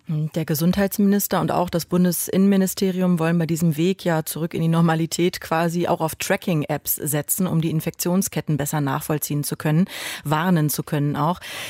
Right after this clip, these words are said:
Der erste Vorstoß von Jens Spahn wurde da ja letzte Woche erst einmal gestoppt. Aber tot ist die Idee damit noch nicht, oder?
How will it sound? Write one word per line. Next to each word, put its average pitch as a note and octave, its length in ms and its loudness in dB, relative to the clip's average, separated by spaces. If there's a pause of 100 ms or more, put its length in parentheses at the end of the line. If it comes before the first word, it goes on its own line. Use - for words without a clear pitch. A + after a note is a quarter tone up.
Der E3+ 80 2
erste G#3 320 0
Vorstoß A3 560 0
von G3+ 180 2
Jens F#3+ 160 2
Spahn F#3+ 400 0
wurde F#3 180 0
da F3 120 0
ja F3 140 0
letzte E3+ 380 -2
Woche E3+ 340 -2
erst E3 280 -4
einmal E3 340 0
gestoppt. - 760 -4
Aber E3 440 0
tot - 500 -2
ist - 260 -8
die G#3 200 -2
Idee F#3+ 180 0
damit F3+ 240 2
noch F3 140 0
nicht, - 260 -2
oder? E3+ 180 -4